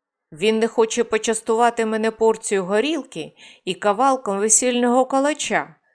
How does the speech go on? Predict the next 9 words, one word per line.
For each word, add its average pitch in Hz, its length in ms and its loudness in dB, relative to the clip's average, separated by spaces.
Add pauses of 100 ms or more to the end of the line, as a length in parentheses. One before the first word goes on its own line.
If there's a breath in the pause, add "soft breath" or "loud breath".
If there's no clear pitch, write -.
(140)
відповів 160 600 -8
жандарм. 156 760 -10 (840)
Пішли 214 400 -2
вони 233 300 -2
до 254 120 -4
дідича. 170 840 -10 (840)
"Пане", 233 380 0
мовив 151 380 -12
корчмар, 151 720 -14